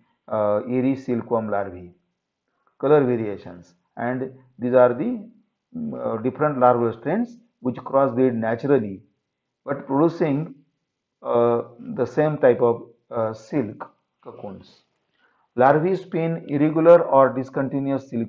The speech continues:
thread. Larvae spin irregular or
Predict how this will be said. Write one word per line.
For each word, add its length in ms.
thread. 280
Larvae 420
spin 680
irregular 460
or 480